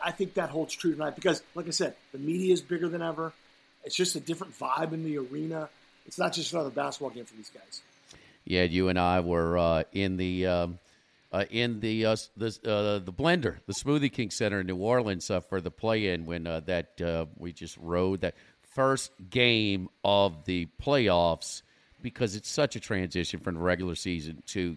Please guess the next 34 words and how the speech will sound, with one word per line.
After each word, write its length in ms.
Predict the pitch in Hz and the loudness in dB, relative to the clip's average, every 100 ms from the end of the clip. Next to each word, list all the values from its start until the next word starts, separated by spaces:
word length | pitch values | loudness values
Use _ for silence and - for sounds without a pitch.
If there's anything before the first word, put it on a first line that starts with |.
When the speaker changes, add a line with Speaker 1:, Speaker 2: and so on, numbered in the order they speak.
| 82 | -2
Speaker 2:
uh, 160 | 82 | -2
the 100 | 78 | -4
playoff 420 | 80 104 98 78 76 | -6 -2 0 -2 -4
style 460 | - 101 92 85 | -4 0 2 2
of 100 | 80 | -4
play 180 | - 101 | -4 -2
with 160 | 82 - | -2 -4
defense. 440 | 92 - 87 80 - - - _ | -6 -4 -4 -6 -12 -20 -20 _
First 240 | 117 107 | 0 0
half 240 | 123 98 90 | 4 4 4
unders, 480 | 95 90 85 78 - - | 2 0 -2 -4 -6 -4
and 140 | 87 | -2
it 120 | 90 | -2
was, 520 | 90 82 73 65 - - _ | -4 -6 -6 -8 -12 -14 _
<laughs> 200 | _ - | _ -12
it 840 | - - _ - - - _ _ - | -8 -8 _ -20 -20 -20 _ _ -10
was, 220 | 113 101 - - _ _ - | -6 -6 -10 -18 _ _ 4
it 60 | |
was 120 | 135 | 6
over 220 | 127 117 92 | 8 4 2
seventy-five 580 | 107 90 85 85 78 | 0 0 -2 -2 -2
percent. 400 | - - 80 71 - - | -4 -8 -6 -8 -10 -6
I 80 | 92 | -2
don't 120 | 98 | 0
know 180 | 95 87 | 2 0
exactly 420 | 80 92 82 85 | -2 -4 -4 -4
what 120 | 82 | -4
it 140 | 80 | -6
was. 300 | 80 78 76 - - | -6 -6 -6 -12 -16
So 140 | - 120 | -6 -4
you're 160 | 117 | -2
saying 400 | 110 120 107 101 | -2 -2 -2 -4
from 480 | - 110 95 92 87 _ _ _ - | -2 0 0 0 -4 _ _ _ -12
the, 580 | 98 98 95 92 90 87 | -4 -2 0 0 0 -4